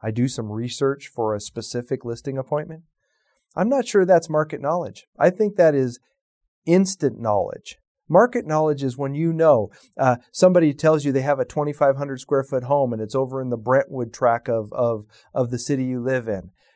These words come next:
You've seen so many homes, you've previewed so much property that you know for a fact that it's probably worth five hundred and sixty to five hundred ninety thousand.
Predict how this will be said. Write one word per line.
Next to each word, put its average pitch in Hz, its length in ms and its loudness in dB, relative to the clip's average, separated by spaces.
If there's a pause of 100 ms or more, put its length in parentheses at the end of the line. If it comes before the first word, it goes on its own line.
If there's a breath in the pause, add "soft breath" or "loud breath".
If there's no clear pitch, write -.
You've 196 320 2
seen 202 240 0
so 190 240 4
many 190 200 0
homes, 156 400 0
you've 170 220 -8
previewed 151 480 -4
so 170 160 4
much 156 240 -2
property 156 460 0
that 123 240 -2
you 160 200 -2
know 151 240 0
for 139 220 -4
a 120 60 0
fact 151 380 2
that 113 100 -6
it's 113 180 -14
probably 147 460 0
worth 139 260 -4
five 131 240 4
hundred 139 300 -8
and 123 100 -12
sixty 139 400 -6
to 127 80 -4
five 123 280 2
hundred 127 280 -8
ninety 123 320 -8
thousand. 135 480 -2